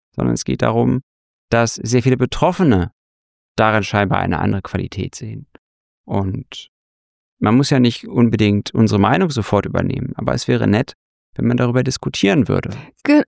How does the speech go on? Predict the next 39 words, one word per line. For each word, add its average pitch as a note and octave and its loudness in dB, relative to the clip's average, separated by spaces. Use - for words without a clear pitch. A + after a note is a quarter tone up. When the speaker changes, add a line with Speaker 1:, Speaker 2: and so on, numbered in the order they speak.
Speaker 2:
genau, D#4 4
es - -4
geht C#4 0
ja C#4+ 4
nicht C#4+ 0
mal F#4 2
darum, D4+ 2
dass, C#4+ 0
aha, C#4 2
jetzt B3 2
sagen B3+ 4
immer C4+ 6
mehr B3 4
Betroffene, B3 2
dass A3 0
er A3 0
zurücktreten C4 -2
soll, G3 2
aber A3 2
die A3+ 0
Synodalen B3 4
nehmen C4 4
das A#3 -2
offensichtlich C#4 0
so F#3 2
hin, A3 4
dass A3 0
das G#3+ 0
auf - -2
einen E4+ 4
Punkt D#4 2
reduziert B3+ 0
wird, A#3 -2
dass A3 -2
er A3+ 4
nicht G#3 0
beim F#3+ 4
Gottesdienst - -6
war. - -6